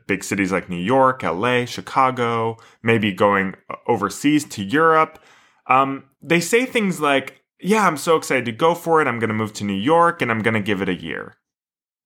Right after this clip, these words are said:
And for me, I'm like, "Give it a year? Just one? You're about to make this huge, big change, this huge risk. You're gonna move to a place you've never lived before, or,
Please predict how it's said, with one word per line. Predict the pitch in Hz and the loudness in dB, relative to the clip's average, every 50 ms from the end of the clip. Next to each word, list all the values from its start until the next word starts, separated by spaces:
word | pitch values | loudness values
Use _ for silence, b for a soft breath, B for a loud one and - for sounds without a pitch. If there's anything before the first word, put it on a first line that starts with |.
| _ _ _ _ _ _ - - | _ _ _ _ _ _ -2 0
And | 208 190 180 | 0 0 2
for | 190 - 165 143 | 2 2 2 2
me, | 135 131 135 156 175 180 165 147 127 | 2 0 0 0 0 0 2 2 0
I'm | 110 113 113 | 0 0 -2
like, | 110 101 95 92 _ | -2 -4 -4 -6 _
"Give | - 143 165 185 | -6 -4 -4 -4
it | 180 120 | -4 -4
a | 90 | -4
year? | 76 78 92 113 147 117 76 62 62 - - - _ _ _ _ _ _ _ _ _ - | -6 -6 -8 -6 -4 -4 -4 -6 -8 -10 -14 -18 _ _ _ _ _ _ _ _ _ -4
Just | 110 123 139 139 - | 0 0 0 0 -2
one? | - 120 123 131 156 185 233 269 - _ _ _ _ _ _ _ | 0 2 2 2 2 0 -4 -8 -14 _ _ _ _ _ _ _
You're | 117 135 160 | 2 2 4
about | 165 175 170 170 | 4 2 2 0
to | 170 | 0
make | 160 156 139 | -2 -2 0
this | 151 139 135 - - - - 147 | -2 -2 -2 -4 -8 -10 -6 -2
huge, | 156 165 180 190 208 214 190 - 175 - _ _ _ _ _ _ _ _ _ _ - | 0 2 2 4 2 2 0 -2 -6 -8 _ _ _ _ _ _ _ _ _ _ 0
big | 165 160 165 170 160 165 - - _ | 0 2 2 0 0 -2 -6 -10 _
change, | - - 147 117 104 101 107 127 127 - | -6 -2 -2 0 0 0 -2 -4 -6 -6
this | 117 110 - - | -6 -6 -6 -6
huge | - 165 185 208 185 - | -6 -4 -4 -4 -4 -2
risk. | 113 117 113 104 104 120 - - b b b b b b b b _ | 0 2 4 4 2 2 -2 -6 b b b b b b b b _
You're | 120 123 | 0 0
gonna | 127 131 127 | 2 2 2
move | 127 131 135 131 | 2 2 0 2
to | - 139 | 0 0
a | 123 | 0
place | - - - 117 127 135 135 - | 2 2 2 2 2 2 0 -2
you've | 120 113 101 98 95 - - _ _ _ | -2 -2 -2 -4 -8 -14 -18 _ _ _
never | - 92 113 113 110 117 170 180 | -14 -4 0 0 2 2 2 0
lived | 160 120 113 131 139 139 113 | 2 2 2 2 0 0 -2
before, | 98 95 90 - - - 76 76 92 110 117 | -2 -4 -4 -4 -6 -6 -2 0 0 0 0
or, | 95 82 98 98 95 92 95 92 92 92 90 B | 0 0 0 2 2 4 4 4 2 2 -2 B